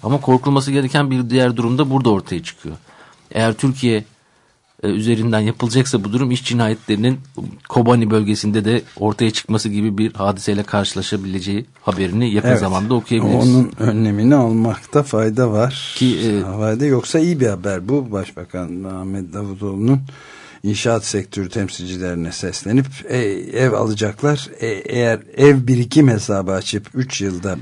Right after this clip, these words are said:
Speaker 2: beş yılda ne kadar biriktirirse bundan devlette, buna devlette yüzde on beş katkı yapacak." demesi pozitif bir şey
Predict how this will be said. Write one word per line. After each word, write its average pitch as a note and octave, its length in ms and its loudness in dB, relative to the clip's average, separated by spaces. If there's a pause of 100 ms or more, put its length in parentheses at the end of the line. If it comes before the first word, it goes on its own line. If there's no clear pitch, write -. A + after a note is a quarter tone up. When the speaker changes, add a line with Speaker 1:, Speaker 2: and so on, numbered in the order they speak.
(120)
Speaker 2:
beş A#2 280 -2
yılda F#2+ 200 -4
ne A#2+ 160 2
kadar F2+ 300 -4
biriktirirse G2+ 680 -6
bundan G2+ 380 0
devlette, G#2 580 -2 (380)
buna F#2+ 200 -4
devlette G#2 420 -2
yüzde A2 260 0
on A2+ 180 0
beş A#2+ 180 -2
katkı G#2 380 -4
yapacak." F2+ 420 -6 (120)
demesi E2+ 480 -12 (1400)
pozitif C#3 480 0
bir - 60 -18
şey - 320 -12